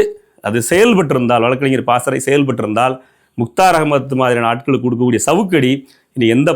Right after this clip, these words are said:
பயலும் நாம் தமிழர் கட்சி அண்ணன் சீமானவர்களை தனிப்பட்ட வாழ்க்கை குறித்து பேச மாட்டான். அண்ணன் சீமானன் இல்ல, பொதுவாவே அங்கீகரிக்கப்பட்ட கட்சியுடைய தலைவர் குறித்து பேச மாட்டான். என்ன வரவன் போறவன் பூரா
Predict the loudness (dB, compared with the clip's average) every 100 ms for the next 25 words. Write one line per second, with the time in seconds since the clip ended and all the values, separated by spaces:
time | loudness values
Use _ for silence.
0 | 0 0 0 0 0 0 -2 -2 -2 -2
1 | -2 -4 -2 -2 0 -2 -2 0 0 -2
2 | -2 0 2 2 0 -2 -2 -4 -4 -4
3 | -10 -14 _ _ _ _ _ _ -2 -2
4 | 0 0 2 2 2 2 2 2 0 0
5 | 0 4 4 4 4 4 4 2 2 2
6 | 0 0 -2 0 -2 0 2 2 0 -2
7 | 0 -2 -2 -6 -8 -16 _ _ _ _
8 | _ _ _ _ _ -6 0 2 2 0
9 | 2 2 2 2 4 4 2 2 2